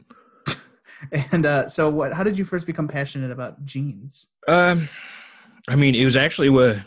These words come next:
Speaker 2: just out of physical therapy school, I got assigned to, to work in Newfoundland and Labrador up in Canada.
Speaker 1: Mm-hmm.
Speaker 2: Um, I was assigned to, um, to work with the lumberjacks 'cause they were always getting hurt all the time up there, and I had to, you know,
Speaker 1: Oh.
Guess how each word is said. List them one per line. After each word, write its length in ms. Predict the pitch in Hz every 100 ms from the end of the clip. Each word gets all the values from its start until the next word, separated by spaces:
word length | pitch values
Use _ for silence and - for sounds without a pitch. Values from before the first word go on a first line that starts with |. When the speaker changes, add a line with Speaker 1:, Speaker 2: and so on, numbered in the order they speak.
| _
Speaker 2:
just 280 | 123 147 147
out 120 | 143
of 80 | 107
physical 300 | 127 120 110
therapy 400 | 110 127 123 101
school, 240 | - 110
I 80 | 104
got 140 | 107 101
assigned 420 | - 113 110 101
to, 300 | 101 92 87
to 120 | 104
work 180 | 104 107
in 140 | 98 98
Newfoundland 580 | 135 139 95 92 90
and 140 | 87 90
Labrador 540 | 98 131 104 95 92
up 100 | 92
in 120 | - 85
Canada. 500 | 117 117 104 87 78 _ _ _ -
Speaker 1:
Mm-hmm. 80 | 110
Speaker 2:
Um, 300 | 95 92 95
I 80 |
was 120 | 98 98
assigned 420 | - 107 101 95
to, 280 | 101 92 92
um, 320 | 87 85 82 _ _ _ _ _ _ _ _ -
to 80 | -
work 180 | 120 117
with 120 | -
the 80 | 98
lumberjacks 680 | 95 131 135 98 87 80 -
'cause 160 | 98 92
they 120 | 110
were 80 | 110
always 220 | 95 90
getting 220 | 101 92
hurt 200 | 101 123
all 100 | 120
the 60 | 92
time 220 | 98 90
up 100 | 85 -
there, 220 | 90 87
and 80 | 92
I 80 |
had 120 | 95 92
to, 60 | 113 135
you 60 |
know, 200 | 135 120
Speaker 1:
Oh. 40 | -